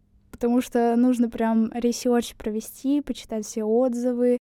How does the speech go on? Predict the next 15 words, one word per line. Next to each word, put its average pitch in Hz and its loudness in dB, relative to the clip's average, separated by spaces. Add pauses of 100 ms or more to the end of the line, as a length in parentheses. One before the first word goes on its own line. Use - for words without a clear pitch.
(480)
понять, 214 -2
какая 214 -2
репутация 240 -2
универа, 220 2
разобраться, 220 -4
кто 262 -2
какой 247 -2
диплом 233 -2
выдаёт, 220 -2
какие 220 -8
карьерные 220 -2
возможности 220 0
это 214 -6
обещает. 208 -8 (640)
Но 233 4